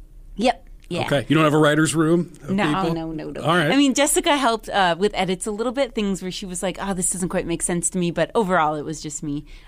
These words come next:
Speaker 1: Um, and it was so much easier once I knew the characters and knew,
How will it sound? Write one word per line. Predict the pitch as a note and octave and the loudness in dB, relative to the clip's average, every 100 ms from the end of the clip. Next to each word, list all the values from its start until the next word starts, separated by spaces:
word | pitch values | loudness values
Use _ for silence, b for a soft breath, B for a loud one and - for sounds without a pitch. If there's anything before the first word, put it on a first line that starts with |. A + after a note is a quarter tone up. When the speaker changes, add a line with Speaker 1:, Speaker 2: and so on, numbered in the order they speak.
| b | b
Speaker 1:
Um, | E3+ E3 D3+ D3 | -4 -2 -2 -4
and | E3+ D#3+ D3+ D3+ B B B | -2 -2 -2 -6 B B B
it | - | 0
was | B3+ | 2
so | - E4+ | 4 6
much | D4 - | 6 4
easier | A3 G#3 G#3+ G3 | 0 0 2 2
once | G3+ G3+ | 0 2
I | F#3 | 2
knew | F3+ F3+ F#3 F#3+ F#3+ F#3+ | 2 2 2 0 -2 -4
the | F3+ | -6
characters | E3+ F3 F#3 A3+ A3 | -4 -4 -2 -4 -4
and | G3+ E3 | -2 -2
knew, | E3 E3 E3+ E3+ | -2 -2 -4 -8